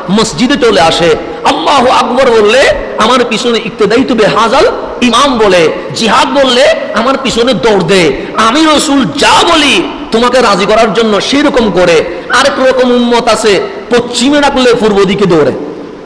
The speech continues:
এরকম আমাদের মধ্যে হয় কি হয় না? হয়তো আসরের নামাজের আজান দিচ্ছে, আমি খেলার মাঠে গিয়ে গেছি, চলে গেছি। তার মানে কি? আল্লাহ ডাকছে, "হাইয়া আলা সলা, মসজিদে এসো, হাইয়া আলাল ফালা, সফলতার দিকে এসো", আর আমি চলে যাচ্ছি কোন দিকে?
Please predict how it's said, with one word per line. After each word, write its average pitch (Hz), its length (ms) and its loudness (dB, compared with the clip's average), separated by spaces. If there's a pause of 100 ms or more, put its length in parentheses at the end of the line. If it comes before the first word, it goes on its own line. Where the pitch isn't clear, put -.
এরকম 170 160 0
আমাদের 202 240 0
মধ্যে 202 200 0
হয় 196 120 2
কি 196 80 0
হয় 175 200 2
না? 139 100 -4 (380)
হয়তো 196 300 0 (100)
আসরের 202 320 0
নামাজের 208 320 0
আজান 208 260 2
দিচ্ছে, 240 360 -2 (520)
আমি 180 180 -2
খেলার 202 280 0
মাঠে 185 200 0
গিয়ে 185 220 4
গেছি, 156 240 0 (520)
চলে 196 240 2
গেছি। 160 280 0
তার 202 120 0
মানে 226 200 0
কি? 190 120 -2
আল্লাহ 214 400 0
ডাকছে, 214 480 0 (340)
"হাইয়া 240 320 2
আলা 269 200 2
সলা, 170 420 0 (400)
মসজিদে 220 360 0
এসো, 240 300 0 (420)
হাইয়া 240 280 2
আলাল 262 320 2
ফালা, 208 280 2 (220)
সফলতার 247 500 0
দিকে 277 240 2 (400)
এসো", 190 420 0 (120)
আর 208 100 0
আমি 226 160 0
চলে 254 120 2
যাচ্ছি 262 220 0
কোন 233 200 -2
দিকে? 185 260 -4